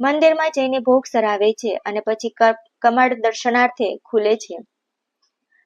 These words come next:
તેઓ રાજભોગ આરતીના દર્શન સાક્ષાત બાળલીલા સમય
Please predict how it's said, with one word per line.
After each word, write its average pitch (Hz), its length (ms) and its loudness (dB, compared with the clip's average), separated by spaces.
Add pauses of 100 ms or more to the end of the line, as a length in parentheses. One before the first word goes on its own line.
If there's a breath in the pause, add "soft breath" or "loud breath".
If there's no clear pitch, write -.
(100)
તેઓ 330 160 6
રાજભોગ 285 600 0
આરતીના 247 380 0
દર્શન 220 480 -2
સાક્ષાત 269 580 0
બાળલીલા 220 540 2
સમય 220 480 -4